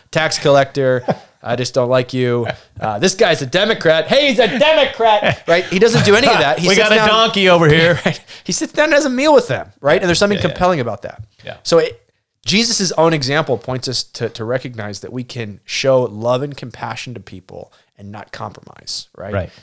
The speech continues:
Speaker 1: You can't accuse Jesus of compromising who Jesus is because
Speaker 2: Right.
Speaker 1: he's actually Jesus.
Speaker 2: Right.
Speaker 1: Um,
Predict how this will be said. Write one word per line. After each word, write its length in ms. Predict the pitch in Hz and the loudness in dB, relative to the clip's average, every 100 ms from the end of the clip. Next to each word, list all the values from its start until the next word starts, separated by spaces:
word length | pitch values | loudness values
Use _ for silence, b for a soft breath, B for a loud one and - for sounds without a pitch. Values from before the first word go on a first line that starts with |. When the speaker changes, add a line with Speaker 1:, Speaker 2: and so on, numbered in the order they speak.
| - | -20
Speaker 1:
You 80 | |
can't 200 | - 120 | -14 -12
accuse 340 | 113 - 113 95 | -12 -14 -14 -12
Jesus 360 | 101 98 92 | -14 -14 -14
of 100 | - | -16
compromising 540 | - 101 - 90 90 85 | -16 -16 -16 -20 -20 -20
who 100 | 87 | -20
Jesus 380 | 92 87 - - | -20 -18 -14 -14
is 120 | - | -14
because 280 | 202 - 202 | -6 0 0
Speaker 2:
Right. 60 | |
Speaker 1:
he's 140 | 160 127 | 0 -4
actually 360 | 98 - 101 | -6 -10 -14
Jesus. 460 | 90 80 - - - | -16 -20 -20 -20 -6
Speaker 2:
Right. 220 | 143 151 B B B | -2 -2 B B B
Speaker 1:
Um, 380 | 131 120 117 | -6 -6 -6